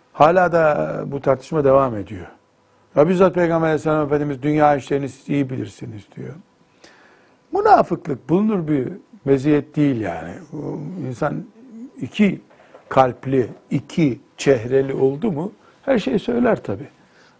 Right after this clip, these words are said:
Allah imanlarımızı muhafaza buyursun. Şimdi siz dünya işlerinizi iyi bilirsiniz.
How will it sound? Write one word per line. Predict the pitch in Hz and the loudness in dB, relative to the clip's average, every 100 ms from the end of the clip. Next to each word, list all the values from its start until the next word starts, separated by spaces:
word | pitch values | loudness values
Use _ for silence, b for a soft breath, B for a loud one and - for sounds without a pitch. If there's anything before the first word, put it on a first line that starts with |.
| - | -6
Allah | 165 185 175 | -2 0 0
imanlarımızı | 151 151 147 143 143 143 147 | -2 -2 -2 -4 -4 -8 -6
muhafaza | 123 127 117 117 135 | -4 -4 -2 0 0
buyursun. | 98 85 - 120 143 _ _ _ _ _ _ _ _ _ _ _ - B B B B B B B _ | -2 -12 -14 -18 -18 _ _ _ _ _ _ _ _ _ _ _ -20 B B B B B B B _
Şimdi | - 254 262 247 113 - _ _ _ _ | -8 -2 2 2 2 -4 _ _ _ _
siz | - - 240 220 135 | -20 0 2 2 2
dünya | 180 196 220 220 202 | 4 4 4 2 0
işlerinizi | 160 - 175 170 170 170 202 262 - - | -4 0 2 2 0 0 0 -2 -4 2
iyi | 175 180 | 2 2
bilirsiniz. | 131 104 90 - - 78 - | -2 -4 -8 -12 -18 -18 -20